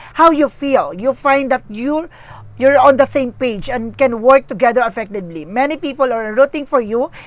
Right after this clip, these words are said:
If you spread love, it will find its way back to you multiplied. So, si kailangan magkaroon ng something, a unity or something, a teamwork, no?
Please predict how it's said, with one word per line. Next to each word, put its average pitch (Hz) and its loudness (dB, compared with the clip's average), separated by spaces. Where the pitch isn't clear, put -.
If 294 -4
you 311 0
spread 262 0
love, 240 4
it 240 -14
will 226 -4
find 240 -2
its - -20
way 226 -4
back 262 2
to 262 -4
you 254 -2
multiplied. 208 -4
So, 233 -6
si 262 -8
kailangan 254 0
magkaroon 285 2
ng 285 -4
something, 254 -4
a 240 -4
unity 277 -4
or 262 4
something, 262 -4
a 254 -8
teamwork, 277 -2
no? 226 -4